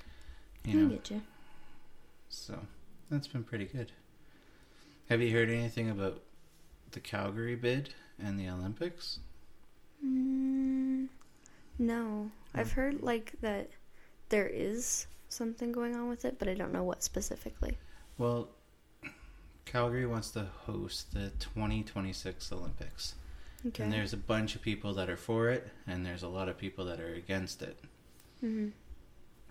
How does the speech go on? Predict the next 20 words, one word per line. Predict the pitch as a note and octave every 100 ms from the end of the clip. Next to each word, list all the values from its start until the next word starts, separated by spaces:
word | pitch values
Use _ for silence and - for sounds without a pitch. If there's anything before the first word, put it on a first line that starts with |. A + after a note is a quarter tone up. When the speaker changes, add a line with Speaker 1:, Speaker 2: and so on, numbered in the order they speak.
| - - - -
Speaker 1:
And | A2+ G#2 G2 F#2+ G2 G#2 - - - - - - - - C3+
I | G#2+
was | C#3 -
just | -
curious | - G2 G2 G#2 -
to | -
see | - G#2+
what | G#2 G2
you | G2+ C3 F3
thought | - F#2 - - - - - - - - - - - -
about | G#2 G2 F#2
Calgary | - F#2+ F#2 F#2 F#2
hosting | - G2 - G2 F#2+
the | F#2+
Olympics, | F#2+ G2 G2+ G#2 - - -
and | G2+ F#2+
to |
see | - - G#2 G#2
if, | F#2 F#2+ F#2+ G2 - - - - - - - - - - - - - - - -
um, | A2 G2 F#2 F#2 G2